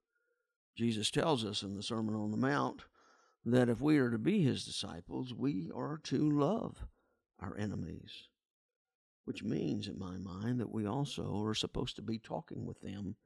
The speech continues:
in caring ways. Glenn Stassen encourages the use of conflict resolution resources to help guide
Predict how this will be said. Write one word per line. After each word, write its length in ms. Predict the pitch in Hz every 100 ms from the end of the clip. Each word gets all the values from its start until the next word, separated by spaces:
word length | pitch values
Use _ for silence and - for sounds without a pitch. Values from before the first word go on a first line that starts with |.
| _ _ _ -
in 180 | 117
caring 500 | 110 - 127 127 127
ways. 680 | 117 113 107 107 104 - - - _ _ _ _ _ _ _ _ _ _ _ _ _ _ _ _ -
Glenn 220 | 131 117
Stassen 500 | 113 - 117 135 98
encourages 840 | 101 101 127 139 135 110 95 104 104
the 140 | 104
use 360 | 101 117 123 -
of 140 | -
conflict 640 | - 127 139 120 135 123 -
resolution 840 | 120 113 113 160 170 - 98 110
resources 680 | 98 104 - 92 - 95 - - - - -
to 80 | 120
help 300 | 131 - 104
guide 540 | 123 156 156 - -